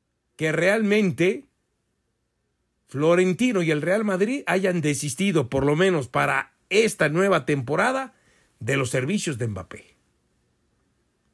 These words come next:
Pero insistimos, los cincuenta millones de euros que por ahí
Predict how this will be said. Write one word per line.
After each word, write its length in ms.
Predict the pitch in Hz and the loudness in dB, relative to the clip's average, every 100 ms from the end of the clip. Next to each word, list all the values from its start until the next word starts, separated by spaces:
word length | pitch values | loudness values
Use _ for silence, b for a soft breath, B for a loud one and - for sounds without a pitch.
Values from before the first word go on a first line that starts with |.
| _ _ _ _ _ _ _ | _ _ _ _ _ _ _
Pero 180 | - 113 | -10 -6
insistimos, 760 | 117 127 117 202 135 90 - _ _ _ _ _ _ _ | -2 -2 2 2 2 -6 -16 _ _ _ _ _ _ _
los 240 | - 98 | -10 -10
cincuenta 920 | - 92 98 110 135 170 185 220 208 220 | -8 -10 -8 0 4 4 4 4 2 0
millones 640 | 208 185 196 196 208 202 | 2 4 4 4 2 0
de 420 | 175 185 185 190 190 | 0 0 0 2 2
euros 320 | 190 156 123 | 2 0 -2
que 140 | 123 | -6
por 440 | 104 147 170 208 220 | -2 0 0 0 0
ahí 600 | 196 196 196 202 190 | -2 -2 -2 -2 -2